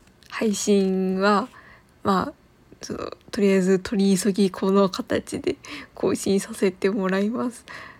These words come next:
あの、またあの、明日か明後日ぐらいには、あの、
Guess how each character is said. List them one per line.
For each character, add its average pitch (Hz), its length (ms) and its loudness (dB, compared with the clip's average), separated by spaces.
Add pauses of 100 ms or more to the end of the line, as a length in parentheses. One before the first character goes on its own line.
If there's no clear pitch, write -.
(240)
あ 214 60 -2
の、 196 140 -4
ま 208 140 0
た 226 240 2
あ 220 40 4
の、 214 460 4 (180)
明 196 80 0 (280)
日 226 140 4
か 247 220 2
明 277 180 0
後 262 60 -2 (180)
日 262 120 4
ぐ 254 140 4
ら 254 160 4
い 190 100 4
に 180 160 0
は、 185 320 2 (560)
あ 190 140 2
の、 - 880 -4